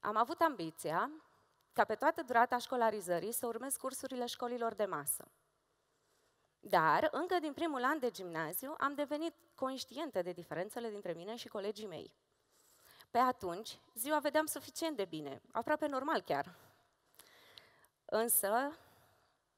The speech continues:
priveam cu groază lăsarea întunericului în zilele scurte de iarnă.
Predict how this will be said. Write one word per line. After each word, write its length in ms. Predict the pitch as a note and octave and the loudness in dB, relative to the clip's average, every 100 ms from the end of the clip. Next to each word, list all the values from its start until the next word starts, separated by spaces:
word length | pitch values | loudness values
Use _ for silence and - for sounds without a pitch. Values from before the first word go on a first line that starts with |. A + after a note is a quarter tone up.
| - - | -16 -10
priveam 360 | - B3 F#4 F4+ | -6 2 2 0
cu 100 | C4+ | 0
groază 600 | A3 G3+ E3+ D#3+ F#3 A3 | 4 6 6 4 0 -2
lăsarea 460 | C3+ - A#3 A#3+ G#3+ | -2 4 8 8 6
întunericului 760 | G#3+ F#3+ G3+ G#3+ G#3 G3+ G#3 - | 2 -2 -2 -4 -4 -4 -6 -8
în 160 | F3+ | -8
zilele 360 | F#3 G3 F#3+ F3 | -6 -2 -2 0
scurte 380 | - F#3 - E3+ | -2 -2 -8 -8
de 100 | D#3+ | -6
iarnă. 460 | D#3 C#3+ C#3 - | -4 -6 -10 -18